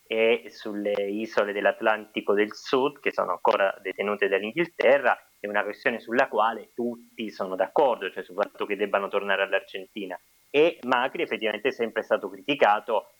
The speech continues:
per la sua, eh, eh, un poco, eh, eh, poco, per il suo poco interesse su questo tema. Però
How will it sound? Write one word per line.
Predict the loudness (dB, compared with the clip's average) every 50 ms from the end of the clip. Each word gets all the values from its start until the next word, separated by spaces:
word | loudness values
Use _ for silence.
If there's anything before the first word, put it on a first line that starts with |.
| _ _ _
per | 2 2 2 4
la | 2 2
sua, | 2 0 -8 -2 2 4 4 4 4 2 0 -2
eh, | -4 -4 -2 -2 -2 -4 -6
eh, | -6 -6 -4 -4
un | -6 -10 -8 -2
poco, | 2 2 2 2 4 4 6 6 6 4 2 0
eh, | -4 -4 -2 -2 -2 -2 -2 -2 -4 -6 -8 -8 _ _ _ _ _ _ _ -8
eh, | -6 -6 -6 -6 -10 -8 _
poco, | 0 0 0 0 -2 -6
per | -4 -4
il | -4
suo | -2 -4 -2 2
poco | 0 0 0 -2
interesse | -2 2 2 2 2 2 -2 -4 -8 -6
su | -6 -2
questo | -4 -4 -2 -2 -6 -2
tema. | -2 -2 -2 -2 -4 -6 -8 -8 -8 _ _ _ _ -20 -20 -20 _ _ _ _ _
Però | 2 4 6 6 4 2 2 -2 -6 -12